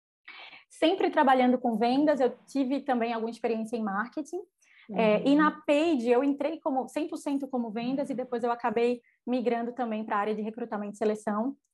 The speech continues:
Speaker 1: é, o que acaba sendo também um pouco vendas, né? Você tá ali o dia inteiro entrevistando pessoas e, enfim, fazendo posições aí pra, pra grandes empresas, né? Eu era responsável pelas posições de média e alta gestão aqui no Norte e Nordeste,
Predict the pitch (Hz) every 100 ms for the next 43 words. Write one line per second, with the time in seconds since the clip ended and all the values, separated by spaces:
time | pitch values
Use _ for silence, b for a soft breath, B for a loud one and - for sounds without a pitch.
0 | - 208 208 214 330 330 262 247 247 254
1 | 240 233 226 226 220 226 214 185 202 220
2 | 208 208 202 220 214 208 208 226 240 240
3 | 233 220 202 - 226 240 214 - 240 233
4 | 196 - 240 240 240 - b b b b
5 | b 214 208 202 190 185 190 214 240 214
6 | 175 208 214 214 220 208 - 214 214 214
7 | 202 214 214 196 175 180 202 190 208 208
8 | 185 170 220 233 226 226 220 220 202 202
9 | 202 208 220 220 220 220 208 214 220 220
10 | 214 214 220 214 208 214 226 247 226 226
11 | 214 208 - 226 240 240 214 202 196 196
12 | 202 190 190 226 240 349